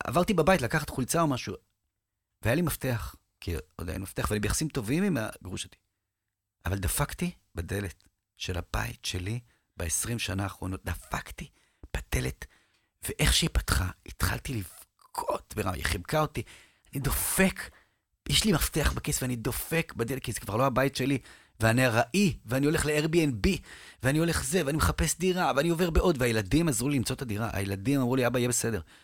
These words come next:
זה מדהים, כאילו, באמת, הם היו, אני חייב להם הרבה.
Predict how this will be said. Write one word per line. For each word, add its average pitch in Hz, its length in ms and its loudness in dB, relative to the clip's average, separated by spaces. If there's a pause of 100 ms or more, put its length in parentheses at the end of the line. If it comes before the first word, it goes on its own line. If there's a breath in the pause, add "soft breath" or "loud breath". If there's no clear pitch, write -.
(140 soft breath)
זה 117 100 2
מדהים, 107 400 4 (120)
כאילו, 104 260 2
באמת, 101 260 2
הם 92 60 0
היו, 101 240 2
אני 101 80 0
חייב 101 260 2
להם 101 140 2
הרבה. 90 140 -2